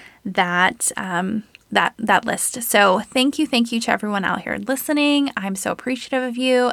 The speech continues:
And I know I'm constantly saying thank you to those leaving a review for the show, but I'm not highlighting some of the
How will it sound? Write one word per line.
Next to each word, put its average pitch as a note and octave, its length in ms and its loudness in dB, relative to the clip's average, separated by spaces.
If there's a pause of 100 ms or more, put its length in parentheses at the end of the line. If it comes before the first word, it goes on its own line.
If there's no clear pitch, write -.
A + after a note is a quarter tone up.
And B3+ 140 4
I C4 80 4
know C#4+ 160 6
I'm C#4+ 120 4
constantly B3 460 0
saying A#3 240 2
thank G#3 240 0
you A3+ 60 -4
to A3+ 100 -4
those G3 240 0
leaving G3 180 -4
a F#3+ 100 -4
review F#3 220 -6
for F#3+ 120 -8
the F#3+ 80 -4
show, F3+ 360 -2
but A3+ 140 4
I'm A#3 140 4
not D#4+ 180 2
highlighting E4+ 800 2 (200)
some D#4 220 2
of D#4+ 60 0
the D4+ 260 0